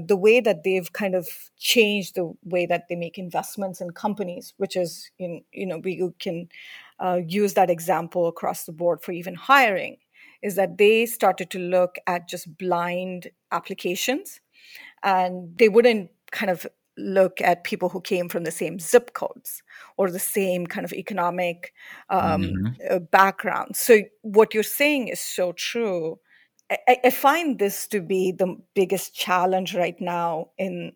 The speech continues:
Speaker 1: all of our conversations around diversity. People seem to think that just hiring people from different backgrounds is going to somehow fix the problem.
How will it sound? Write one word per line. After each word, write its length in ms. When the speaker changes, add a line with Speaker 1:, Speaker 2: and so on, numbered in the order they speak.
Speaker 1:
all 240
of 120
our 120
conversations 760
around 280
diversity. 680
People 340
seem 300
to 100
think 320
that 180
just 200
hiring 720
people 400
from 280
different 500
backgrounds 680
is 100
going 180
to 60
somehow 400
fix 320
the 120
problem. 480